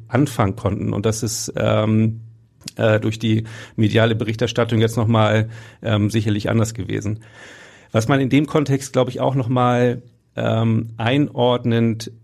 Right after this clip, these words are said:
sagen muss, ähm, die achtziger Jahre, ähm, also damals, als, ähm, Adrian Malaika auch verstorben ist, ähm, waren sehr besonders und es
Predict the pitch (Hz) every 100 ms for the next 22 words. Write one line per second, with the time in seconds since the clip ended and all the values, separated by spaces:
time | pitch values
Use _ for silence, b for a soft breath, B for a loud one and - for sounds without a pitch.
0 | _ _ - 101 110 120 143 143 139 160
1 | - - _ _ _ _ _ _ _ _
2 | - - - 110 110 110 113 113 113 -
3 | - - 117 113 110 - - - _ 120
4 | 127 - 117 110 113 95 113 139 156 185
5 | - - 117 110 110 110 - 107 107 117
6 | 120 117 110 107 110 - - - 110 107
7 | 104 107 104 - - - 113 110 107 110
8 | 107 113 113 107 110 - - - 117 -
9 | 107 120 127 - 123 - B B B B
10 | B - 113 110 110 107 110 110 110 -
11 | - 120 - - - - _ _ _ -
12 | - 107 113 120 120 123 120 123 117 117
13 | - - 107 120 117 110 127 120 110 113
14 | 107 -